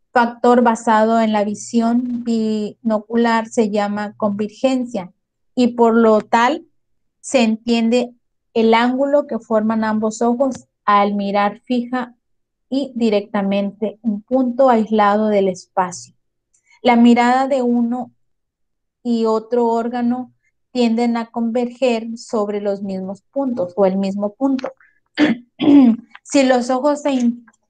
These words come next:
se com-, se comportaran independientemente el uno del otro, la imagen de lo-, de la imagen de un objeto ocuparía posiciones diferentes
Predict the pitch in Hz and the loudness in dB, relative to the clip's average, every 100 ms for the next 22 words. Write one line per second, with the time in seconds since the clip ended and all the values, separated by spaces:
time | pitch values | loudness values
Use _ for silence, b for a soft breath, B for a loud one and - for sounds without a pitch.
0 | _ _ _ - _ _ _ _ - 277 | _ _ _ -20 _ _ _ _ 0 4
1 | 240 226 - - - 240 220 _ _ _ | 6 4 2 -6 -6 -6 -6 _ _ _
2 | _ _ _ _ 247 240 233 233 233 226 | _ _ _ _ 0 2 0 0 -2 2
3 | 240 240 247 247 233 220 - 208 208 214 | 2 4 4 2 0 -2 -4 -4 -4 -4
4 | 240 247 233 226 - 233 - 214 208 214 | -2 0 2 0 -2 -6 -4 -2 0 0
5 | 214 233 240 - - _ _ 240 220 233 | 0 0 -2 -6 -20 _ _ 2 4 2
6 | 233 226 233 240 - _ - 220 220 214 | 0 -2 -2 -2 -8 _ -2 2 2 0
7 | 220 240 240 254 247 _ _ - 226 214 | 2 2 4 0 -6 _ _ -2 0 2
8 | 208 208 208 214 240 240 277 262 226 214 | 2 0 2 2 0 -2 -2 0 0 0
9 | 226 247 240 269 247 254 247 247 233 - | 0 -2 -2 -2 -2 0 0 -2 -6 -4
10 | 208 208 202 - 220 220 - 196 190 190 | -2 0 -2 -4 -8 -8 -4 -2 -2 -4
11 | 202 - 190 208 220 240 | -6 -2 0 2 0 -2